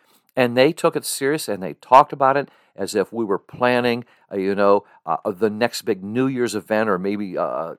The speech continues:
ideas for, uh, a, a parade or a construction of a house. Very serious. And then one soldier said, "I will take you there myself, uh, sir." And I was called sir and treated with respect and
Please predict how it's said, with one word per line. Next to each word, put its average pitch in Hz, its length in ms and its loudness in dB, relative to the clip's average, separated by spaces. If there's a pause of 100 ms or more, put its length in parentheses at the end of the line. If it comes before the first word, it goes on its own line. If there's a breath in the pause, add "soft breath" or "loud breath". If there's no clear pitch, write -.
ideas 98 560 -4
for, 82 340 -8
uh, 55 280 -10 (280)
a, 92 260 -8
a - 20 -8
parade 110 800 0
or 90 180 2
a 87 60 0
construction 104 440 -4
of 82 80 -4
a 87 100 2
house. 90 240 0 (380 soft breath)
Very 123 300 0
serious. 85 400 -6
And 98 140 -8
then 90 160 -6
one 113 180 2
soldier 95 320 -4
said, 95 300 -6
"I 104 120 0
will 104 140 -2
take - 340 -6
you 113 120 -8
there 80 180 -4
myself, - 540 -6 (360)
uh, - 200 -4
sir." 78 320 -8 (560)
And 87 180 -4
I 90 120 2
was 87 220 -6 (200)
called - 260 -6
sir 139 640 6
and 117 100 -2
treated 87 220 -10
with 80 160 -10
respect - 520 -2 (340 soft breath)
and 107 160 0